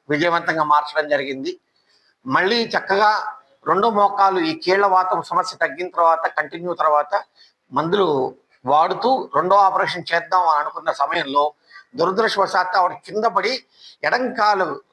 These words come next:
తొడ ఎముక విరక్కొట్టుకుని వచ్చారు. ఆ సమయంలో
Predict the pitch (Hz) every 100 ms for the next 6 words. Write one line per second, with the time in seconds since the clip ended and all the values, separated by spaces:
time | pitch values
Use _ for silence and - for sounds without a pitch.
0 | _ _ 170 202 185 185 185 143 175 -
1 | 254 - 190 139 - 104 _ _ _ -
2 | 131 - _ - - - _ _ - _
3 | _ _ _ _ _ 117 165 170 175 202
4 | 214 226 220 196 320